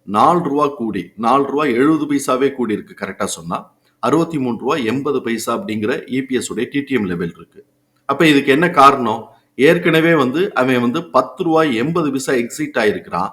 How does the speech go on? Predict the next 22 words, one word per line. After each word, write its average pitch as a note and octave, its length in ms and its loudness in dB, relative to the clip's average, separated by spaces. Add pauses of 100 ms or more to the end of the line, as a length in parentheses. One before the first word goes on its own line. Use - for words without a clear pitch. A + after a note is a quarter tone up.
(380)
பதினஞ்சு E3 420 2
ரூபா C#3+ 200 2
நால்-, C#3 380 2 (100)
நாற்பது C#3 380 -2
பைசா C3 340 -2 (160)
இன் D3 220 -2
ஆயிருக்கிறான். G2 560 -2 (160)
அதனால C3 360 0
அந்த B2 200 0
அஞ்சு C3 280 -2
ரூபா C3+ 160 2
டிஃபரன்ஸ் A#2 420 -6
அப்படியே A#2 380 -4
இங்க G#2+ 160 -6
ரிஃப்ளெக்ட் G2+ 420 -6
ஆயிருச்சு. F2 360 -6 (1120)
இப்ப A#2 400 4
அடுத்ததுக்கு G#3 420 4
வந்து C3+ 340 0
இருக்கக்கூடிய C#3 380 -2
சேலஞ்ச் C#3 460 2
என்னன்னா, G2 360 0